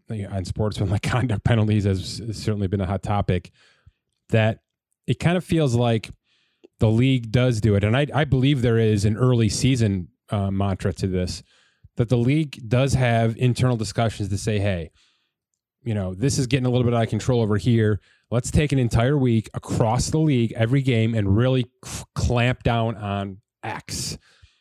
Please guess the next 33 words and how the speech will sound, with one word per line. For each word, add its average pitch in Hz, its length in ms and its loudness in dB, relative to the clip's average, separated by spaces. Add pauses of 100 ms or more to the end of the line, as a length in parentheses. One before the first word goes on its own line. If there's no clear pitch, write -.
(180)
And 110 240 -4
you'll 123 140 0
see 147 260 -2
it. 151 140 -2
Or 151 420 0 (360)
they'll 127 120 2
take 143 220 0
matters 135 320 2
into 123 160 4
their 123 140 2
own 123 100 2
hands. 98 260 0
And 92 100 -6 (100)
after 170 380 -4
the 107 100 -4
fact, 95 500 -4 (920)
the, 123 240 -8 (140)
sometimes 175 460 -2
they'll 143 140 2
find, 127 520 -2 (300)
they'll 160 160 2
find 131 340 0
players 127 320 2
for 135 80 0
something 135 300 0
that 117 160 -2
wasn't 143 280 0
even 139 160 0
a 120 80 -2
penalty 131 320 0
on 113 100 0
the 101 60 -4
field. - 320 -2